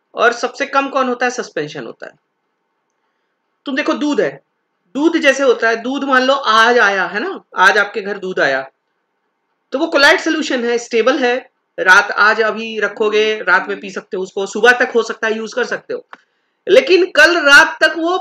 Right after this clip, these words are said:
फट जाएगा, मतलब that milk will get coagulated, ठीक है, तो स्टेबिलिटी है, but स्टेबिलिटी क्या है? इंटरमीडिएट है। वहीं अगर मैं चीनी का घोल बना के रख देता हूँ, आज बना के रखता हूँ मैं, ढक के रख देता हूँ, इवेपोरेशन ना हो,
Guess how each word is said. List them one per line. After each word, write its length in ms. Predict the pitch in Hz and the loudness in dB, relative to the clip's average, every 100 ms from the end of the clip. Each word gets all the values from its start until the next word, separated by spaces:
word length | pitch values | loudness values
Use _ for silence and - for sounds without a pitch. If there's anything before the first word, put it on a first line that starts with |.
| 359 | -4
फट 160 | 277 | -2
जाएगा, 360 | 233 190 151 135 - _ _ _ _ _ _ _ _ _ _ _ _ _ | 0 0 0 -4 -8 _ _ _ _ _ _ _ _ _ _ _ _ _
मतलब 260 | 226 294 226 | -2 0 4
that 300 | 240 277 254 | 4 4 2
milk 280 | 240 330 330 | -4 -4 -4
will 180 | 294 262 | -6 -2
get 140 | 285 277 | -4 -2
coagulated, 640 | 277 277 311 302 160 147 _ _ _ _ _ _ - | -2 0 -2 -2 -2 -4 _ _ _ _ _ _ -8
ठीक 100 | 392 | -6
है, 40 | |
तो 140 | 381 294 | -4 -6
स्टेबिलिटी 640 | - 381 381 381 - 339 | -2 0 4 2 4 2
है, 180 | 247 151 - _ _ _ - | 2 0 -2 _ _ _ -8
but 140 | 226 | -6
स्टेबिलिटी 480 | 262 - 285 302 359 | -8 -8 -6 -6 -6
क्या 160 | 302 285 | -4 -4
है? 200 | 269 330 | -4 -6
इंटरमीडिएट 680 | 220 240 233 240 233 247 - | -6 -4 -4 -4 -2 -2 -2
है। 120 | - _ - - | -10 _ -12 -2
वहीं 180 | 269 320 | -2 0
अगर 160 | 320 349 | 0 0
मैं 120 | 302 | 0
चीनी 260 | 285 285 330 | 0 0 2
का 120 | 302 | 2
घोल 220 | 240 302 | 2 2
बना 200 | 262 247 | 2 2
के 100 | 233 | 2
रख 120 | 190 165 | -2 -4
देता 200 | 160 156 | -4 -4
हूँ, 160 | 165 220 | 0 4
आज 240 | 269 320 | 4 4
बना 240 | 262 277 285 | 2 2 2
के 140 | 277 | 2
रखता 260 | 220 - 254 | -2 -2 -2
हूँ 180 | 208 | 0
मैं, 200 | 190 208 | -2 -2
ढक 200 | 196 233 - | -2 -4 -2
के 60 | |
रख 160 | 262 226 | -2 0
देता 200 | 226 240 | -2 0
हूँ, 140 | 247 | -2
इवेपोरेशन 520 | 226 214 208 202 233 220 | -2 -2 -2 -4 -4 -2
ना 100 | 233 | 0
हो, 260 | 214 262 | 0 -2